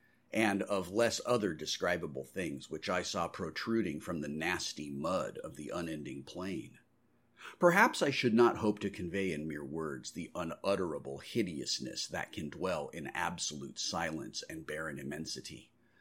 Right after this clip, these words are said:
There was nothing within hearing and nothing in sight save a vast reach of black slime.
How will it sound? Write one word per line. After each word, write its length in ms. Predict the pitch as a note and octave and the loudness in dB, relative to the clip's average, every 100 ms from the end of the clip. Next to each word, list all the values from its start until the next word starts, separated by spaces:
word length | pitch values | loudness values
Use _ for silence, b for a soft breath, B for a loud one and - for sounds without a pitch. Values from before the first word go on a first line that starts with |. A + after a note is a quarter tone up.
| b b b b b | b b b b b
There 220 | C#3+ E3 | 12 12
was 220 | D3+ B2 | 12 12
nothing 400 | A#2+ A#2+ A#2 G2+ | 10 8 6 4
within 300 | F#2+ F2 F2+ | 4 0 -2
hearing 460 | F2 F#2+ F2 E2 E2+ | 0 0 0 0 2
and 160 | G2+ | 4
nothing 300 | A2+ A2+ G#2+ | 4 4 2
in 120 | F2 E2 | 4 0
sight 420 | - C3+ F2+ - | 0 2 0 0
save 300 | - G#2 F#2+ | 0 0 0
a 140 | E2 | -2
vast 500 | E2 F#2+ F2 E2 - | -4 -2 -2 -2 -6
reach 320 | F#2+ B2+ - | -4 -2 -4
of 220 | - - - | -8 -12 -8
black 420 | F2+ G2 E2 - | -4 -4 -6 -8
slime. 720 | - F#2 G2+ A2 F2+ G1+ - | -8 -4 -2 0 -2 -6 -10